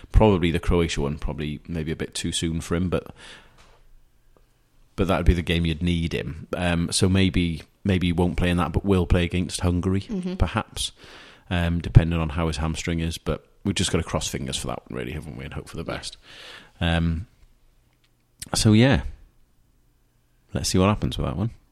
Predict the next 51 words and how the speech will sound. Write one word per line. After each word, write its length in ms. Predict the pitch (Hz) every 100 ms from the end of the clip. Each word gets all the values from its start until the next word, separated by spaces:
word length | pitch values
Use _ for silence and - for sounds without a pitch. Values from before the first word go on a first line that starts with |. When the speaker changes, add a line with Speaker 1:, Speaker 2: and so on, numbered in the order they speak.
| -
Speaker 2:
Yep. 160 | 196 - _ _ _ _ _ - _ _ _ _ _ _ _ _ _ -
Speaker 1:
I'm 200 | 95 95
reliably 420 | 95 101 87 80
informed 400 | 76 85 78 82
you 100 | 85
have 440 | 85 85 80 - -
some, 220 | - 87
Speaker 2:
I've 60 | 85
got 60 | 92
Speaker 1:
any 120 | 92
Speaker 2:
a 40 |
Speaker 1:
other 100 | 92
Speaker 2:
couple, 140 | 87 95
Speaker 1:
business 300 | 85 78 -
Speaker 2:
I've 20 |
Speaker 1:
for 60 | -
Speaker 2:
got 60 |
Speaker 1:
me? 60 | 65
Speaker 2:
a 20 |
couple 280 | - - 117
of 80 | 107
A 320 | 104 101 95
O 40 |
Bs. 380 | - - - -
I 60 | -
wanted, 480 | 202 233 - - 143
it's 180 | - -
not 180 | 240 240
a 40 | 208
nice 280 | 202 196
thing 180 | - 202
to 100 | 185
finish 520 | - _ 190 175 175 -
on, 240 | 151 160
but 160 | 107 107
I 40 |
wanted 340 | 185 202 214
to 60 | 202
talk 360 | - - 175 -
a 40 | 185
little 260 | 180 185
bit 260 | 180 165 -
about 520 | 185 175 160 156 -
the, 300 | - - 165
um, 280 | 165 160 165 - _ - - _ _ _ _
the 80 | 180
disciplinary 580 | 180 202 190 - 175 156
action 380 | - - - 85
that's 160 | -
being 280 | - - -
taken 580 | - - 185 - 170